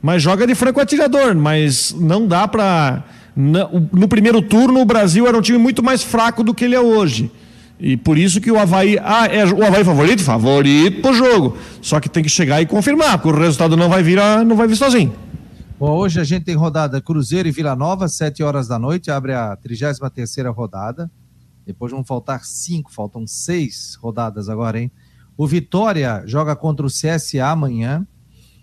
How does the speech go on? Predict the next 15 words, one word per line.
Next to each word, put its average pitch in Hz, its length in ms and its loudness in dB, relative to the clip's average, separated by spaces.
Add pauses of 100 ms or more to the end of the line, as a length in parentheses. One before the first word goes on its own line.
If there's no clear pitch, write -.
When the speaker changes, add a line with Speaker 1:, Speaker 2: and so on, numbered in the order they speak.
(180)
Speaker 2:
Brasil 160 600 -2
e 156 140 -2
Avaí, 143 600 -4 (200)
quatro 147 320 -4
horas 135 220 -2
da 113 120 -6
tarde. 156 420 -6 (200)
Brusque 185 560 -4
e 160 100 -4
Náutico 170 640 -2
nesta 127 500 -6
terça-feira. 135 920 -8 (460)
Remo 180 400 -4
e 233 40 -2
Londrina, 180 720 -2